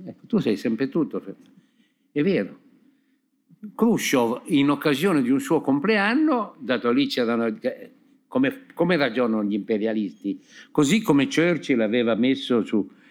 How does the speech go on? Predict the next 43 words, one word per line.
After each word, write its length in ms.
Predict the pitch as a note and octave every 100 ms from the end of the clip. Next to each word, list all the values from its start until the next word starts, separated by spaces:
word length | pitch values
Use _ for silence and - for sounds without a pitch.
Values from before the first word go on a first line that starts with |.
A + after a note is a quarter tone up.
| - _
nel 160 | A#2 A2
suo 200 | B2+ A2+
giardino 420 | A#2 G#2+ C3 A2+
a 40 |
Marburg, 600 | G#2 B2+ A#2 A2 F#2 F2+
ha 40 | -
detto, 240 | G#2 E3+
"Beh, 220 | F#3+ G#3
ma 140 | F3+ F3+
qui 200 | A3+ F#3
Aden, 540 | E3+ F3 A#2 G#2+ A#2+
oh 240 | B3+ C4 D#3+
yes, 260 | C4 A3+
yes, 340 | C4+ G#3 - -
Aden, 520 | G#3+ C#3 A2 A2 E3 - - -
it's 220 | F#4+ D4+
impossible." 1200 | D3 C#3 C3+ - F4 - - C3 A2+ A2+ A2+ - - - F#3+
E 60 |
diceva, 300 | D#3+ D3+ C#3+
"È 40 | A#2
un 100 | B2+
po' 120 | B2
impossibile 640 | G#2+ A2+ - C4+ C4+ C3+ A#2+
che 140 | C3+
una 220 | A#2+ A#2+
nazione 280 | A#2 A#2 C3+
come 140 | B2
la 60 | A#2
Giordania, 340 | B2 A#2+ B2+ - - -
mettiamo 400 | D#4+ F4 F4 F3
uno 120 | C#3+
staterello 680 | - C3+ - A#2+ C3+ A2 A2+
così 220 | A2 B2+
noi 180 | B2 A2+
rompiamo 380 | F#2+ A2 G2+
le 100 | G2+
palle 320 | - G2+ G2 F#2+
anche 180 | F#2+
lì, 140 | F3 B2
no?" 180 | E3 F3+ - - - - -
E, 300 | - G#3+ A3+ A#3
e 60 |
fa, 560 | - C#3+ - - -